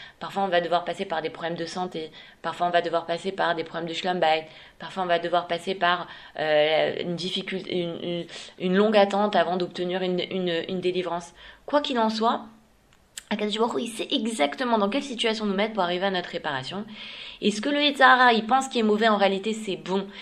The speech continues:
Et maintenant, une personne qui a cette émouna-là, quand le Yetzer Hara, il vient, il dit, « Regarde, regarde toutes les souffrances que t'as, regarde, t'es un bon à rien, tu n'arrives à rien. » Et ben, la personne, elle va venir, elle va dire, « Ouais,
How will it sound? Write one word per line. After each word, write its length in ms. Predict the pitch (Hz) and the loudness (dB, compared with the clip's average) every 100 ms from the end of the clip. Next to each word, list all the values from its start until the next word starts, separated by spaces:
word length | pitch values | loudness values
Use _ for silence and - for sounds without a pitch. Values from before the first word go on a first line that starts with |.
| - - | -14 -4
Et 100 | 185 | 0
maintenant, 240 | 202 233 | 2 2
une 80 | 233 | 0
personne 260 | 233 233 269 | 0 -2 -2
qui 100 | 233 | -2
a 60 | |
cette 220 | 214 202 | -2 -2
émouna-là, 580 | 202 202 196 190 180 180 - - - | 0 0 2 4 4 4 0 -16 -6
quand 80 | |
le 80 | 185 | -2
Yetzer 160 | 196 214 | 0 2
Hara, 220 | 220 233 | 4 4
il 80 | 208 | 2
vient, 240 | 220 220 220 - - | 0 -2 -2 -10 -12
il 60 | |
dit, « 80 | 180 | -10
Regarde, 500 | 170 175 214 214 202 208 - | -8 -4 -2 0 -2 -6 -16
regarde 200 | - 196 | -6 -6
toutes 140 | 190 180 | -4 -6
les 40 | |
souffrances 360 | 175 170 180 - | -8 -8 -8 -6
que 80 | |
t'as, 360 | 185 214 202 202 202 - - | -2 0 2 0 -4 -14 -6
regarde, 280 | 180 202 | 0 2
t'es 80 | 202 | 2
un 100 | 180 | -2
bon 200 | 180 185 | 0 2
à 80 | 190 | 4
rien, 340 | 208 220 214 214 - | 4 2 0 -4 -10
tu 120 | - 190 | -6 0
n'arrives 300 | 185 196 196 | 0 4 6
à 80 | |
rien. » 300 | 202 226 220 220 - - | 6 4 2 -2 -12 -8
Et 80 | 185 | 2
ben, 140 | 190 | 4
la 100 | 190 | 4
personne, 240 | 196 233 233 | 2 0 0
elle 60 | |
va 120 | 190 | 2
venir, 160 | 185 226 | 2 2
elle 60 | 208 | 0
va 60 | |
dire, « 140 | 208 | 0
Ouais, 60 | 247 | -4